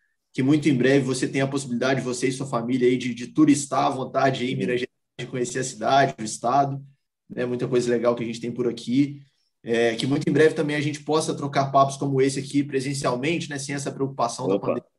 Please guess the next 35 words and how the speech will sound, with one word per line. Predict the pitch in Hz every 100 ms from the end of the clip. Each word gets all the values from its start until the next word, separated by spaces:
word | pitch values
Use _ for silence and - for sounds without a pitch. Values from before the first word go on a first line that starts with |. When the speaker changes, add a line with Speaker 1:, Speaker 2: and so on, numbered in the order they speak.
| _ _
Speaker 1:
que | 131
realmente | 127 123 120 120
já, | 120 113
Speaker 2:
Muito | 107
bom. | 82 - _ _ _
Speaker 1:
já | 117
nos | 120 120
assola | 120 - 120 123
há | 120
algum | 117 127
tempo. | - 120 143 151 -
Muito | 143 151
obrigado | 147 143 139
mesmo | 135 135
pela | 135
atenção. | 131 123 113 147 170
Eu | 147
sou | 143
o | 131
Guilherme | 127 127
Frossari, | 120 117 - 156 139
estive | 143 -
com | 135
o |
Frederico | 131 131 123 127 131
Ribeiro, | 135 110 135 160 160 - _ _ -
entrevistando | 120 127 127 135 139
o |
Rodrigo, | 135 120 123 151 165 160
e | 151
que | 160
seja | - 160 160 156
o | 147
primeiro | 139 147 156 139
papo | 143 139 143 127